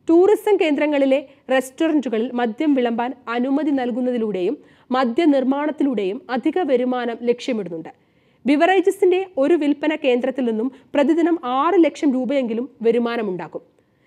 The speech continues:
ഇരുന്നൂറ്റി അൻപത് ഷോപ്പുകൾ കൂടി തുറക്കുമ്പോൾ ദിവസം പതിനഞ്ച് കോടി രൂപയുടെ വിൽപ്പന പ്രതീക്ഷിക്കുന്നുണ്ട്. ഫൈവ് സ്റ്റാർ,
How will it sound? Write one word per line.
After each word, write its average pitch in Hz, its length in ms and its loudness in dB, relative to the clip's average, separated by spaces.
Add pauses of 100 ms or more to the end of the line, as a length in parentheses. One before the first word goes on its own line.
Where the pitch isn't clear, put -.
(120)
ഇരുന്നൂറ്റി 392 460 4
അൻപത് 392 380 4
ഷോപ്പുകൾ 311 640 0
കൂടി 285 400 -2 (360)
തുറക്കുമ്പോൾ 262 500 0 (320)
ദിവസം 294 380 -2
പതിനഞ്ച് 311 480 2
കോടി 277 220 2
രൂപയുടെ 254 380 2
വിൽപ്പന 226 460 -2 (160)
പ്രതീക്ഷിക്കുന്നുണ്ട്. 185 680 -6 (1040)
ഫൈവ് 269 140 2
സ്റ്റാർ, 311 360 -2